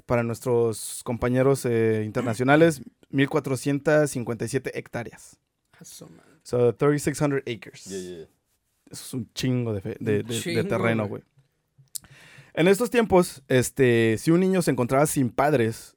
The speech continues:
Speaker 1: ahora voy a tratar de explicar un poquito. Eh, si un niño no tenía padres, el pueblo trataba de encontrarle un papá o una mamá,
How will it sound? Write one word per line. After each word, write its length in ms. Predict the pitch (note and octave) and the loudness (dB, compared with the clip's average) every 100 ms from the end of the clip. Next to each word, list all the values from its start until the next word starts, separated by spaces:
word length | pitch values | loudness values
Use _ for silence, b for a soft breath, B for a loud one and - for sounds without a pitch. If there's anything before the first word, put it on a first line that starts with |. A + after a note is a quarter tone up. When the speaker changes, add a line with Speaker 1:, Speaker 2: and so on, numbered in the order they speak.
| - | -6
Speaker 1:
ahora 220 | B2+ A#2+ | 0 2
voy 140 | B2 B2+ | 4 4
a 80 | |
tratar 220 | B2 A2+ B2 | 2 -2 -4
de 40 | |
explicar 280 | A#2+ - A#2+ | -4 -8 -8
un 80 | A#2 | -6
poquito. 280 | - A#2 - b b b b | -8 -10 -12 b b b b
Eh, 640 | C3 C3 B2+ B2 B2 C#3+ C3+ | -2 0 2 0 -2 -8 -4
si 140 | C3+ | -2
un 60 | F3 | 0
niño 200 | F#3+ F#3 | 2 0
no 100 | E3 | 0
tenía 260 | F#3 F3+ | 0 0
padres, 480 | - C#3 G#3 - - - | 2 4 2 -2 -12 -4
el 140 | B2+ | -4
pueblo 300 | - D3+ E3+ F3+ | 2 4 4 -2
trataba 340 | B2+ C3 D3+ | -2 0 0
de 60 | D#3 | 0
encontrarle 440 | B2+ A2 B2 C#3 | -6 -6 -4 -2
un 100 | D3+ | -4
papá 420 | - - B2 A#2+ _ _ | -6 -4 -4 -4 _ _
o 100 | - | -6
una 180 | A#2 G#2+ | -6 -4
mamá, 300 | A2+ C3 | -4 -4